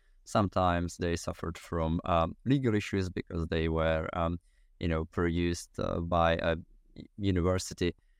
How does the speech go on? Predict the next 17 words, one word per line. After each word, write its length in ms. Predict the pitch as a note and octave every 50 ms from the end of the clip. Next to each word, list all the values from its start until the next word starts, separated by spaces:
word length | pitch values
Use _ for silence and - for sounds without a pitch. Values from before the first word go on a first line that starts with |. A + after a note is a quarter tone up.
| _ _ _ -
uh, 320 | F2 E2+ E2 E2 E2 E2 -
and, 280 | F2 E2 D#2+ E2 E2 E2+
uh, 180 | - E2+ E2 E2 E2
the 160 | F2 E2+ E2+
I 120 | E2+ F#2
P 180 | F2+ - - E2+
R 260 | E2 E2 E2 E2 E2
was 160 | E2 E2+ -
completely 580 | - - E2+ E2 - - F2+ F2 - - F2+ F2
with, 240 | E2+ E2+ E2+ - -
with, 420 | F#2 F2+ F2 F#2 F2 F2 E2+ E2 F2
with 240 | F2 E2+ F2 E2+
the 60 | E2 E2
university 600 | E2+ E2+ E2 E2 E2 E2 E2 - - - - F2
and 140 | E2+ - -
so 200 | - G2 F#2+ F#2+
on. 160 | F#2 F#2 F#2+